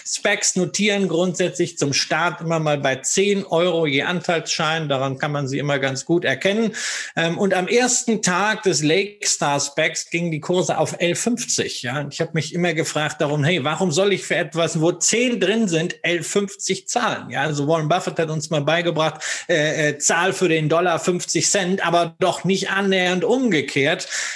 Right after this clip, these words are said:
Ähm, da war die Erwartung natürlich schon immens bepreist. Dann ging's anschließend runter, aber bis auf zehn. Äh, dann hat Klaus Hommels schon tatsächlich nach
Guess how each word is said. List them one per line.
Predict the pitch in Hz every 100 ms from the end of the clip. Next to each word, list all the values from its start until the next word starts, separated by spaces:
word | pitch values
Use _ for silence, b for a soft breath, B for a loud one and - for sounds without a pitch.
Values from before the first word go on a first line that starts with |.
| B
Ähm, | 156 151
da | 143
war | 147 165
die | 156
Erwartung | 135 139 147 185 190 185 170
natürlich | 156 156 160 151 -
schon | 156 156
immens | 147 151 202 190
bepreist. | - 135 - 185 208 202 -
Dann | 165 170
ging's | 233 -
anschließend | 190 190 190 170 160 147
runter, | 247 262 233 226 226 B B -
aber | 170 170 175 180 208 247 214 - -
bis | 196 - 170
auf | 156 151
zehn. | - 185 175 202 226 202 -
Äh, | 160 160 156 135
dann | 147 170 170
hat | 180 180
Klaus | - 175 175 170
Hommels | 175 247 254 -
schon | - 208 220 247
tatsächlich | 247 170 156 - 202 - 220 226 - 147
nach | 143 147 160 160 -